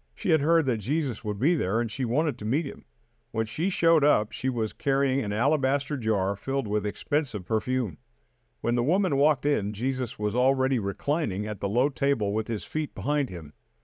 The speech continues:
The woman walked over to him, then stood behind him and started to cry. Soon his feet were wet from her tears. Since she did not have a towel, she knelt down and wiped them with her hair.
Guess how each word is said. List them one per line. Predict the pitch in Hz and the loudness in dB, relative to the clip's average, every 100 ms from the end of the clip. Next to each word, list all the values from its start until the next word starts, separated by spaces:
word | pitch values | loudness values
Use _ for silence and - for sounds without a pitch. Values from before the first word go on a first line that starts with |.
| _ _ _ | _ _ _
The | 104 | 0
woman | 120 160 117 | 2 4 2
walked | 113 135 131 | 2 2 4
over | 127 175 113 | 4 4 2
to | 90 | -2
him, | 87 76 - _ - | -4 -6 -12 _ -4
then | 110 139 | -2 -2
stood | - 127 135 | 0 0 2
behind | 123 120 170 160 | 0 0 0 -2
him | 104 | -4
and | 101 | -4
started | - 113 117 | 2 2 2
to | 104 | -6
cry. | - 127 139 80 - _ _ _ _ - | 0 2 2 -2 -12 _ _ _ _ -10
Soon | - 185 131 110 | -2 0 2 0
his | 117 110 | -2 -4
feet | - 175 120 110 | -2 0 0 2
were | 110 104 | 2 2
wet | 104 127 160 - | 4 4 4 2
from | 139 | -2
her | 139 143 | 0 0
tears. | - 104 80 - - _ _ _ _ | 0 -2 -2 -10 -18 _ _ _ _
Since | - 127 123 127 | -6 -2 -2 -2
she | - | -4
did | 131 135 | -2 0
not | 160 170 | 2 2
have | 147 | 0
a | 104 | -2
towel, | - 175 143 98 110 | -2 -2 0 0 -2
she | - 131 123 | -4 -2 0
knelt | 117 147 139 | 2 0 2
down | 123 135 | 0 0
and | 113 104 | -2 0
wiped | 135 156 | 0 0
them | 104 | -2
with | 101 113 | 0 0
her | 120 | 2
hair. | 135 151 87 | 0 -2 -4